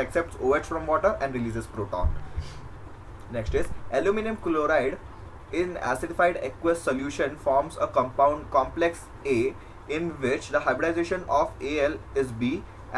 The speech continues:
and A and B are respectively। ए और बी क्या है respectively, वो ढूंढना है। aluminium chloride in water। ओके,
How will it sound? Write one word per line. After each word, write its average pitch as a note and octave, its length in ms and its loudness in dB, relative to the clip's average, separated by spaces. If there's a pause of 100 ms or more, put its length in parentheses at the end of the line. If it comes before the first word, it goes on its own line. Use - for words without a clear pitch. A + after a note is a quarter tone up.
and C#3+ 160 -2 (500)
A D#3+ 60 0 (140)
and C#3+ 180 -2
B C3+ 100 0
are C#3 160 4
respectively। G#2+ 600 -4 (400)
ए D3 100 0
और D#3+ 160 4
बी D#3 160 -8
क्या C#3 180 4
है C#3+ 140 4
respectively, C3 420 -4
वो B2+ 120 -2
ढूंढना A2 280 -6
है। F2+ 140 -12 (400)
aluminium G3+ 560 0 (100)
chloride C#3+ 580 2
in E3 180 -2
water। A#2 340 6 (600)
ओके, E3 200 0